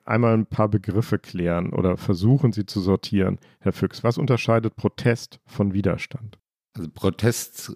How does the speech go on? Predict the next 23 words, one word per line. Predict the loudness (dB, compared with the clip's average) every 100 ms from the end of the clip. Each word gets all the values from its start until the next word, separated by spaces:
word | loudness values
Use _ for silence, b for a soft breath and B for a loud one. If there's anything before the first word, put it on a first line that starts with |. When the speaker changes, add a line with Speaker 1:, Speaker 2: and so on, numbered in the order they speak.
| -12
Speaker 2:
richtet | -8 -2 -2 -2 -6
sich | -2 -2 -2 -8 -10 -16 -20 _ _ _ _ _ -2
eher | 2 2 2
gegen | 0 0 2 2 2 0 -2 -10 _ -20 _
konkrete | -2 -2 0 0 0 2 0 2 -2 -6 _ _ -4
politische | 0 0 0 -2
Entscheidungen | -2 -2 -2 0 2 2
oder | 2 0 0 -2 -6 -12 _
für | -20 -14 -10 0 4 4 2
bestimmte | -2 -4 -2 -2 -4
Anliegen. | -2 0 2 4 2
Widerstand | 2 2 0 0 -2 -2
ist | -8 -4
was | -2 -2 -6 b b b b -6
Existenzielles. | 0 0 0 -2 -2 -2 0 -2 -2 -12 -16 -18 -16 -10
Ja, | -2 0
da, | 0 0 -2 -4 -12 -16 -16 -6
da | -2
geht | 0 0
es | 0 -2 -6 -8 B B B 2
gegen | 4 4 2
das | 2 0 -2
System, | 0 0 -2 0 2 4 2 2 2 0 -4